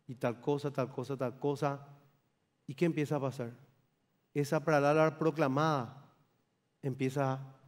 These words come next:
a trabajar en el corazón y uno empieza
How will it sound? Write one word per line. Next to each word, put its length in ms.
a 160
trabajar 540
en 80
el 120
corazón 600
y 140
uno 160
empieza 580